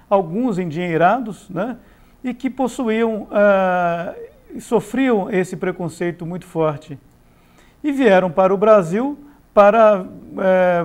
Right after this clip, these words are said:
buscar um, um, uma forma de vida um pouco melhor, eh, ter, eh,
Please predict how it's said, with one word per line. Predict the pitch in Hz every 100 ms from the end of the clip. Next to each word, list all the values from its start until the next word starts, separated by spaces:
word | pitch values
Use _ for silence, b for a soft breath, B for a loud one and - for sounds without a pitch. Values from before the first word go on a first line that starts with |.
| 156
buscar | 208 - 240 240
um, | 196 294 - - - -
um, | 170 175 165 165
uma | - 180 175
forma | - 226 202 185
de | 175
vida | 160 196 190 185 170
um | 240 160
pouco | 214 202
melhor, | 196 170 165 202 233 - b b b
eh, | 180 165 165 160 160 160 _ -
ter, | 226 208 170 175 -
eh, | 165 165 165 160 160 160